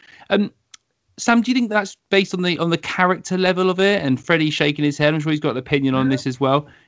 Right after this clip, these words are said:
Speaker 1: Is, is it, is it a leadership issue? Something that Lee Brown could bring, as well as the fact he's been getting forward more than last season?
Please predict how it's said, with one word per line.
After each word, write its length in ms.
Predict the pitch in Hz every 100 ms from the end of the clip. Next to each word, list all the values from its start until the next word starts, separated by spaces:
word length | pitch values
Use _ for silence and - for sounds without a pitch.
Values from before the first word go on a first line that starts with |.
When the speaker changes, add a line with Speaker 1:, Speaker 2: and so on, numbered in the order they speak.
| -
Speaker 1:
Is, 100 | 185
is 200 | 208 196
it, 100 | 220
is 120 | 226
it 80 | 262
a 40 | 240
leadership 680 | 233 262 254 269 - 254
issue? 400 | 262 - 269 285
Something 260 | 262 247 214
that 120 | 208
Lee 160 | 196 214
Brown 260 | 208 202 196
could 180 | 196
bring, 220 | - 202 202
as 140 | 170
well 160 | 196 202
as 140 | 196 _ _
the 80 | 202
fact 260 | 214 196 -
he's 140 | 196
been 300 | - 196 196 -
getting 280 | 214 185 202
forward 380 | - 208 202 190
more 160 | 196
than 140 | 190 196
last 280 | 196 190 -
season? 380 | 208 202 233